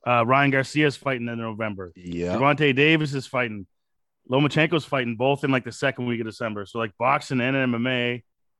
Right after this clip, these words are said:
Speaker 1: you know what I mean, is, is gonna be popping. But, like,
Speaker 2: I'm
Speaker 1: November, December.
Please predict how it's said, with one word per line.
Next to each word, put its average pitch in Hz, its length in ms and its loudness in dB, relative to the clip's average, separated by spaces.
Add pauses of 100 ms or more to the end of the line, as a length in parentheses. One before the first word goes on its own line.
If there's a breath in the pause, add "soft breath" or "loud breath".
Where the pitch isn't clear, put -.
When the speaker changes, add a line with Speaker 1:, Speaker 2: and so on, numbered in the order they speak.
(100)
Speaker 1:
you 113 80 -8
know 123 60 -4
what 127 40 -2
I 123 40 -4
mean, 131 160 0
is, 123 120 0
is 113 340 -8 (200)
gonna 123 140 0
be 113 240 -8
popping. 123 540 -4 (200)
But, 110 80 -10
like, 117 100 -4
Speaker 2:
I'm 123 140 6
Speaker 1:
November, 123 300 4
December. 127 520 -6